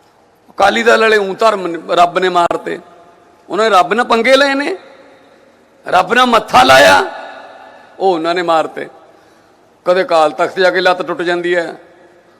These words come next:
ਕਦੇ ਮੋਢਾ ਜਿਹਾ ਬੰਨੀ ਫਿਰਦਾ ਹੁੰਦਾ, ਪਤਾ ਨਹੀਂ ਕਿੱਥੋਂ ਕਿੱਥੋਂ ਹਿੱਲੇ ਪਏ ਨੇ ਉਹ। ਨਾ ਮੇਰਾ ਲੱਗ ਜਾਂਦਾ, ਕਹਿੰਦੇ, "ਭਗਵੰਤ, ਮੇਰਾ ਕੀ ਕਸੂਰ ਹੈ ਯਾਰ?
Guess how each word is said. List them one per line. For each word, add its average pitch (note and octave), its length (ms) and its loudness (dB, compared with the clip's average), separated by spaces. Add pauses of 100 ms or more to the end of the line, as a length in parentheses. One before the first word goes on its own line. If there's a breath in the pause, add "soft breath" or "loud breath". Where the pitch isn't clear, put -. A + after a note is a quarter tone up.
(140)
ਕਦੇ F3+ 180 -2
ਮੋਢਾ D#3+ 320 -2
ਜਿਹਾ F#3+ 120 2
ਬੰਨੀ F3+ 280 -2
ਫਿਰਦਾ F3 240 -2
ਹੁੰਦਾ, F3+ 220 -2
ਪਤਾ E3+ 220 -4
ਨਹੀਂ E3+ 120 -6
ਕਿੱਥੋਂ D#3 220 -8
ਕਿੱਥੋਂ E3 220 -8
ਹਿੱਲੇ C#3+ 240 -4
ਪਏ C3+ 200 -6
ਨੇ B2+ 120 -12
ਉਹ। B2 180 -14 (1200)
ਨਾ G3+ 300 2
ਮੇਰਾ F3+ 320 2
ਲੱਗ D#3+ 180 0
ਜਾਂਦਾ, D#3 240 -4
ਕਹਿੰਦੇ, E3+ 160 -2
"ਭਗਵੰਤ, E3+ 340 -4
ਮੇਰਾ A3 380 -2
ਕੀ F4 120 -10
ਕਸੂਰ E4 340 -8
ਹੈ F3 60 -8
ਯਾਰ? - 200 -14